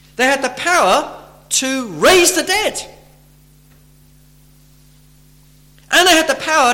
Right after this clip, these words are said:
to impart spiritual gifts to other people as apostles. These were powers that were given to them by the Lord Jesus Christ, and these powers showed that they were apostles.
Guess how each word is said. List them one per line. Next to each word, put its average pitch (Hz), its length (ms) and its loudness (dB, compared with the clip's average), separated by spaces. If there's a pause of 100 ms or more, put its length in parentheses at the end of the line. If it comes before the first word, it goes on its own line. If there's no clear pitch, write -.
to 269 320 -4
impart 262 580 -2
spiritual 277 480 -8
gifts - 320 -14
to 254 80 -12
other 233 120 -14
people - 340 -16 (800)
as 208 160 -6
apostles. - 560 -16 (2500)
These 247 280 0
were 254 80 -2
powers 208 380 -4
that 226 60 -10
were 208 80 -8
given 240 260 -10
to - 100 -14
them 170 220 -8 (380)
by 262 240 2
the 277 100 -2
Lord 202 220 0
Jesus - 340 -8
Christ, 127 340 -8
and 185 120 -10
these 220 160 -6
powers 180 340 -10
showed 135 440 -6
that - 100 -14
they 139 180 -10
were 180 120 -8
apostles. - 580 -14